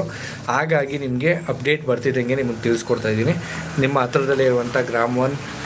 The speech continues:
ಬೆಂಗಳೂರು ಒನ್, ಆ, ಮತ್ತು ಕರ್ನಾಟಕ ಒನ್ ಅಂತ ಏನಿದೆ ಅಲ್ಲಿಗೆ ಹೋಗ್ಬಿಟ್ಟು ನೀವು ಅರ್ಜಿಗಳನ್ನ ಸಲ್ಲಿಸ್ಕೋಬೋದಾಗಿರುತ್ತೆ. ಇಲ್ಲಿ ನೋಡ್ಕೋಬೋದು ನಿಮಗೆ.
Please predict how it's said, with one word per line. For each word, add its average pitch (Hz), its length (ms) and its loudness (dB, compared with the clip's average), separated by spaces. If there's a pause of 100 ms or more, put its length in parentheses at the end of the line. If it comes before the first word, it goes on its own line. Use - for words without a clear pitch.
(200)
ಬೆಂಗಳೂರು 127 360 2
ಒನ್, 131 160 -2 (380)
ಆ, 123 80 -2
ಮತ್ತು 120 320 0
ಕರ್ನಾಟಕ 131 400 0
ಒನ್ 120 240 -2
ಅಂತ 113 160 -4
ಏನಿದೆ 113 320 2
ಅಲ್ಲಿಗೆ 127 440 0
ಹೋಗ್ಬಿಟ್ಟು 113 420 0
ನೀವು 123 220 0 (440)
ಅರ್ಜಿಗಳನ್ನ 127 440 2
ಸಲ್ಲಿಸ್ಕೋಬೋದಾಗಿರುತ್ತೆ. 117 1300 -4 (300)
ಇಲ್ಲಿ 151 180 6
ನೋಡ್ಕೋಬೋದು 127 560 2
ನಿಮಗೆ. 117 360 0